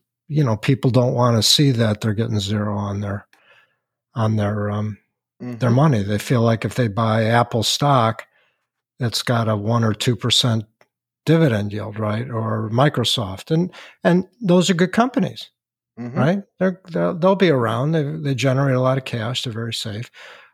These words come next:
Speaker 1: Um, and then the more speculative stuff, uh, you know,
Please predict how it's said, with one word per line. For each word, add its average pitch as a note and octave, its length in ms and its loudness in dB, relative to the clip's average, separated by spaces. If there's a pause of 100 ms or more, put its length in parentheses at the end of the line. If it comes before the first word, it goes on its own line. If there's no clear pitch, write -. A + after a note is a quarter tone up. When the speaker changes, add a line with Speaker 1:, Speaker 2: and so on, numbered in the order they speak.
(140)
Speaker 1:
Um, C#3 420 -2 (1040)
and D#3 180 4
then E3 400 4
the D#3+ 280 4
more D#3+ 220 6
speculative D#3+ 760 2
stuff, - 640 -4 (160)
uh, C3+ 540 -2 (540)
you F3+ 120 4
know, E3 320 2